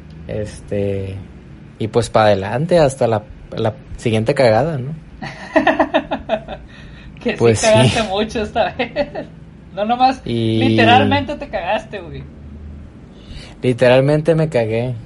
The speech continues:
Speaker 1: Pero no quiero entrar en
Speaker 2: <laughs>
Speaker 1: detalles porque, pues, es un poco bizarro que la gente escuche eso, ¿no?
Speaker 2: No pasa nada, güey. Pero bueno, eh, ¿quieres empezar? ¿Quieres empezar con un tema tú? ¿Empiezo yo? ¿Cómo hacemos?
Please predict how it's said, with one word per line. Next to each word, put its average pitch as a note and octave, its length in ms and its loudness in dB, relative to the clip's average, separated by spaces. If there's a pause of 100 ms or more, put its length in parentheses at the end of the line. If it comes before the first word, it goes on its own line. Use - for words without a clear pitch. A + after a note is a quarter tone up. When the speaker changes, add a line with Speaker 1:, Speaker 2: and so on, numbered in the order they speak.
(380)
Speaker 1:
Pero C3 180 6
no C#3+ 140 4
quiero F#3 160 8
entrar F#3 260 6
en G3 60 2
Speaker 2:
<laughs> - 0 -
Speaker 1:
detalles D#3+ 480 2
porque, C#3 260 -2
pues, A#2+ 240 -4
es B2+ 160 -2
un D3 140 -4
poco D3+ 240 2
bizarro C3 440 2
que C3 100 -4
la A#2+ 100 -4
gente A2+ 220 -4
escuche B2 340 -2
eso, A#2 180 -4
¿no? B2+ 80 -8
Speaker 2:
No C#3+ 60 -8 (880)
pasa - 240 -6
nada, D3 480 0
güey. C#3 220 -8 (1120)
Pero D3+ 160 0
bueno, D3+ 320 2 (540)
eh, D#3 640 -4 (200)
¿quieres G3+ 200 -4
empezar? A3 560 2
¿Quieres A3 180 -10
empezar F#3+ 300 -8
con G#3+ 140 -10
un G#3 60 -10
tema G#3+ 280 -6
tú? B3+ 180 -8
¿Empiezo G#3 320 -10
yo? G3 180 -10
¿Cómo B3 220 -10 (260)
hacemos? A3+ 400 -10